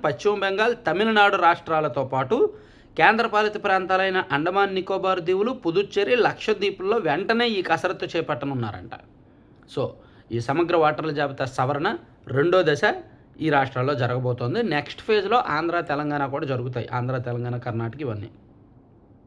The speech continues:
ఇది తర్వాత ఏపీలో ఏడు వందల అరవై ఐదు కోట్లతో ఎలక్ట్రానిక్స్ తయారీ పరిశ్రమ అంటండి.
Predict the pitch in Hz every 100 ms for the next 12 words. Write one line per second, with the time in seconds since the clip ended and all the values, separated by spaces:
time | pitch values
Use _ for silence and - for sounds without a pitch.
0 | - _ - - - - - - - 117
1 | 123 - 135 165 123 117 180 220 - -
2 | _ - 123 190 214 240 214 196 180 175
3 | 214 220 214 208 202 180 185 190 190 185
4 | - 185 190 202 185 - 160 180 - 208
5 | 208 - - 170 175 175 170 147 - 147
6 | 127 107 - -